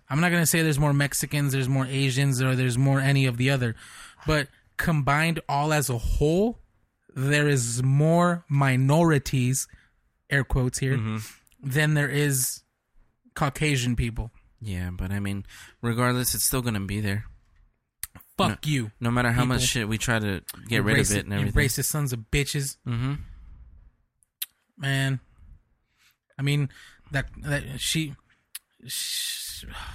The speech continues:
Speaker 1: I'm looking at the pictures and it says, "Loves her country, loves hunting, loves tattoo, real Miss America." Who gives a fuck if she likes country? I mean, loves hunting.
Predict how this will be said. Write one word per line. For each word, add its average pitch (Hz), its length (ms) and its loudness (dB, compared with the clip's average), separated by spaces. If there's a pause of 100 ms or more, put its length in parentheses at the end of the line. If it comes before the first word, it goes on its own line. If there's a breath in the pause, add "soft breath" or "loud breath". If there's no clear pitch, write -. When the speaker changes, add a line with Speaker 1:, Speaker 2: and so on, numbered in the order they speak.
(280 loud breath)
Speaker 1:
I'm 143 100 0
looking 165 200 0
at 147 60 0
the 123 60 -6
pictures 131 360 -2
and 123 60 0
it 117 40 -2
says, 120 220 -4
"Loves 160 220 0
her 151 100 -2
country, 135 480 -2 (280 loud breath)
loves 135 280 0
hunting, 131 440 -4
loves 135 260 -2
tattoo, 151 500 -2 (260 loud breath)
real 165 320 2
Miss 139 240 0
America." 113 560 -2 (260 soft breath)
Who 196 80 2
gives 202 200 2
a 190 60 2
fuck 180 240 2
if 170 80 0
she 185 140 4
likes 165 220 2
country? 160 480 2 (540 soft breath)
I 139 60 -2
mean, 143 260 4
loves 151 240 2
hunting. 156 500 2